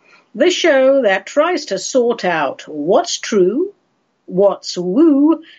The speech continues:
and what gets flushed down the loo in today's multi-layered and often murky little world. Our goal here at Metaphysical Martini is to let the spirit inhabit the human,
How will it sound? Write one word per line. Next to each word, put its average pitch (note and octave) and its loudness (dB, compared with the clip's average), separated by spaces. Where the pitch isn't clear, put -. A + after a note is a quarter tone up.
and D#4 0
what E3+ -2
gets G3 -2
flushed - -8
down G#3 -2
the A#3 -2
loo D#3 -4
in A3+ 2
today's G3 0
multi-layered F3+ -2
and C#4+ 0
often C#4+ 2
murky G#3 0
little D#3 -8
world. D#3+ -2
Our E4+ 2
goal F3 2
here G#3 0
at - -2
Metaphysical A3 -4
Martini A#3 -2
is D4 0
to - 0
let B3+ 0
the B3+ 2
spirit D#3 -4
inhabit C#3+ -6
the E3+ -2
human, F3+ -2